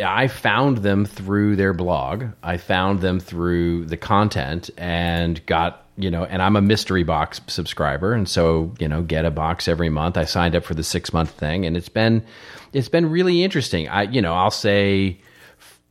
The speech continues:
for the most part, it's been sixty-five percent hit, you know, thirty-five percent miss, uh, in terms of what, you know, what they, you know, and there's no real way to sort of tell them how to improve it.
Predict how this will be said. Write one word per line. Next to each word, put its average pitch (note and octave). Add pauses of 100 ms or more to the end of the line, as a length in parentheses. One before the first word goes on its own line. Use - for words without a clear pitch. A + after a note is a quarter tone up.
(140)
for B2
the A2
most G#2+
part, A#2+
it's G2+
been F#2+
sixty-five G#2
percent G2+
hit, - (200)
you G#2+
know, F#2+
thirty-five G#2
percent G2+
miss, G#2 (500)
uh, G2
in G2
terms G#2
of F#2
what, F#2
you G#2
know, F2+
what F#2
they, F#2 (120)
you G2
know, F2+
and F#2+ (480)
there's G#2
no A#2+
real A2
way G#2
to G2
sort F#2+
of F2 (480)
tell A2
them G2
how G2
to F#2
improve G2+
it. -